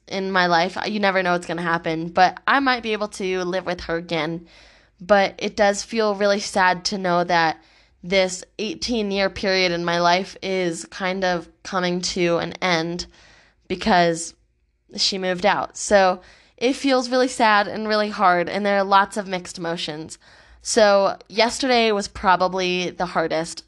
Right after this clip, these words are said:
just because, um, we had, I, like, had all the thoughts going through my head of,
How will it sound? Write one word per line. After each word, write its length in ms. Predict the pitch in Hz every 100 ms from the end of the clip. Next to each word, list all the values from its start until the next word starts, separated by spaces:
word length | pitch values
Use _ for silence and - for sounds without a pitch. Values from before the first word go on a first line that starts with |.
| _
just 280 | 202 180 -
because, 580 | - 208 170 170 165 - _ _ _ _ _ -
um, 420 | 175 170 165 165
we 140 | 180 190
had, 320 | 196 170 165 -
I, 80 | 185
like, 280 | 170 165 _ _ _ _ _ _ _
had 300 | 196 196 185
all 100 | 180
the 80 | 180
thoughts 320 | 180 175 165
going 240 | 180 175
through 160 | 170 175
my 160 | 170 170
head 340 | 185 170 170
of, 380 | 117 165 160